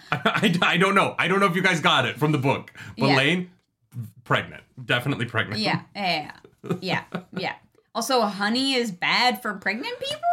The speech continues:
Speaker 2: Like,
Speaker 1: Calories
Speaker 2: what?
Speaker 1: seem to be bad for pre-, like, I, I
Speaker 2: They're like, "You can't overeat. It's, you have to have goop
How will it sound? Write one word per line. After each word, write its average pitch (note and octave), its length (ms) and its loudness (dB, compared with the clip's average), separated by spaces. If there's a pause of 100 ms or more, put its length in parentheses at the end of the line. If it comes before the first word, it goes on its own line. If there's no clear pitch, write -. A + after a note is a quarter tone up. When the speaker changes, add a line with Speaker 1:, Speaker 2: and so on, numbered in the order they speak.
(220)
Speaker 2:
Like, C4+ 280 0
Speaker 1:
Calories C#4 520 0
Speaker 2:
what? D#4+ 80 2
Speaker 1:
seem D#4 140 4
to B3+ 60 -4
be C4+ 100 0
bad G3 200 2
for G3 80 -4
pre-, F#3 140 2 (180)
like, G3+ 220 0 (160)
I, F3+ 160 -2 (260)
I D4 60 2
Speaker 2:
They're D#4 100 6
like, B3+ 220 2
"You B3+ 120 2
can't D#4 520 2
overeat. C#4 760 2
It's, - 160 -6 (340)
you B3 160 2
have C#4+ 260 0
to D4+ 100 2
have C4+ 360 0
goop D4+ 380 2